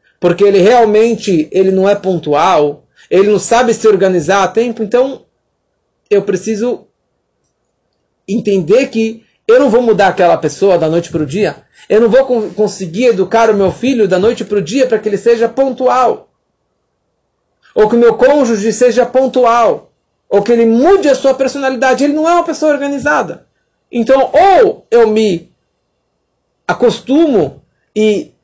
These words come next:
e, e fico tranquilo com a situação, com o tipo de pessoa,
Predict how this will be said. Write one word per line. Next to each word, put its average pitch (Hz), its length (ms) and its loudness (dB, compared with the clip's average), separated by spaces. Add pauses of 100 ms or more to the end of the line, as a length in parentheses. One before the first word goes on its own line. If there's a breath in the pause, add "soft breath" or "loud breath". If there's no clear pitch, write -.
(300)
e, 196 320 -4
e 185 40 -2
fico 254 280 -2
tranquilo 254 640 0
com 233 100 0
a 220 40 2
situação, 202 760 0 (220 loud breath)
com 208 80 0
o 214 120 4
tipo 254 360 -2
de 208 100 0
pessoa, 190 600 -2